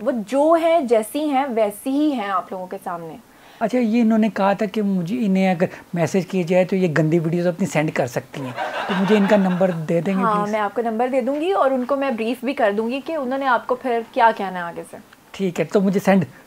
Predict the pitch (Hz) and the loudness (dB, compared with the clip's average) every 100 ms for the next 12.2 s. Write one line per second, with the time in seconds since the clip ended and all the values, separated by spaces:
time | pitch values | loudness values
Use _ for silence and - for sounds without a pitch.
0 | - 185 196 175 147 151 190 180 180 190 | -2 2 4 4 2 0 0 -4 -8 -12
1 | - - - 160 151 151 143 147 147 147 | -14 -16 -14 -10 -6 -6 -6 -6 -6 -6
2 | 151 - 220 190 185 185 165 - - - | -8 -8 -4 2 4 4 2 -2 -14 -20
3 | - _ _ 220 233 - - 214 220 220 | -20 _ _ -20 -20 -18 -10 -4 -2 -2
4 | 208 233 - - _ _ _ _ _ - | -4 -8 -14 -20 _ _ _ _ _ -20
5 | 254 233 247 277 254 214 202 - 339 370 | -10 -8 -6 -6 -2 -4 -4 -10 -8 -4
6 | 247 220 - 247 277 262 269 262 190 247 | -4 -2 0 0 0 -6 -8 -6 -4 -4
7 | 277 302 247 240 240 240 220 226 233 233 | -4 -4 -2 2 4 4 2 0 -8 -4
8 | 220 214 214 214 214 214 208 196 190 190 | 0 0 0 -8 -8 -6 -6 -6 -6 -10
9 | - _ _ _ _ _ _ _ - 226 | -14 _ _ _ _ _ _ _ -20 -20
10 | 226 240 233 269 269 247 202 240 240 226 | -10 -6 -4 -4 -2 -2 -4 -4 -6 -6
11 | 240 226 214 220 214 202 208 202 214 214 | -6 -6 -6 -4 -4 -2 -4 -2 -4 -2
12 | 202 196 | -2 -4